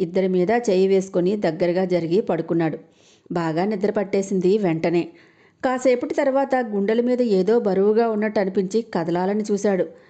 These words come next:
శౌర్య చేతులు కూడా బరువుగా ఉండి కదలలేకపోయాడు. కళ్ళు విప్పి చూసుకునేసరికి ఎప్పుడు లేచాడో సాత్విక్ గుండెల మీదకి ఎక్కి పడుకుని ఉన్నాడు.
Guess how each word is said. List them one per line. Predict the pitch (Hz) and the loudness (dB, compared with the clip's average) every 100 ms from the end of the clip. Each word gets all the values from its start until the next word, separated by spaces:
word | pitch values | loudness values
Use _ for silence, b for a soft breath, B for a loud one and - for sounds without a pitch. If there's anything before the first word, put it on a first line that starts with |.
| B B B | B B B
శౌర్య | 240 247 320 | -2 0 0
చేతులు | 320 277 277 285 | 2 0 0 0
కూడా | 277 262 277 | 0 0 0
బరువుగా | 220 214 214 226 | 0 2 2 2
ఉండి | 220 214 208 247 - | 0 0 0 0 -2
కదలలేకపోయాడు. | 170 175 180 190 208 214 202 196 190 - b b b b b - | -2 0 0 0 -2 0 0 0 -2 -8 b b b b b -6
కళ్ళు | 165 185 | -2 0
విప్పి | 247 254 277 | 0 -2 0
చూసుకునేసరికి | 269 262 262 262 254 254 240 226 247 - | 0 0 0 0 0 -2 0 0 -2 -2
ఎప్పుడు | 202 196 214 | -4 0 -2
లేచాడో | 202 190 208 214 214 214 | 0 0 0 0 0 -4
సాత్విక్ | - 190 185 220 214 190 | -6 -6 -4 -2 -2 0
గుండెల | 185 196 | 0 0
మీదకి | 208 208 214 | 0 0 2
ఎక్కి | 185 175 196 | 0 0 -2
పడుకుని | 214 196 170 180 185 | -2 -2 -2 0 2
ఉన్నాడు. | 175 175 165 | 2 2 -2